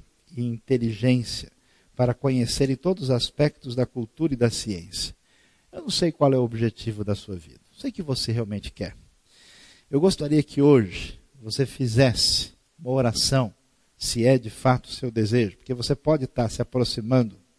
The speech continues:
de Deus, do Evangelho, no sentido de ser abençoado. Mas a gente só aprende o que é bênção quando a gente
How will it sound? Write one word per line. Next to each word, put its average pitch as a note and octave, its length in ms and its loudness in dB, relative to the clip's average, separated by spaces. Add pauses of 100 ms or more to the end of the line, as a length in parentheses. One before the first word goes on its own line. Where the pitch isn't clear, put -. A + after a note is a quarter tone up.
(140)
de A#2+ 140 -2
Deus, A2 320 2
do G#2+ 80 -4
Evangelho, G#2+ 420 0
no D3+ 140 -6
sentido C3+ 640 0 (840)
de B2+ 120 0
ser - 160 2
abençoado. A#2+ 640 -2 (1080)
Mas A#2+ 160 2
a C3 40 6
gente G3+ 240 4
só - 280 0
aprende C#3 760 0
o A#2 80 -18
que B2 140 0
é A2+ 60 4
bênção B2 560 0
quando C3 420 0
a A#2+ 120 0
gente B2 760 0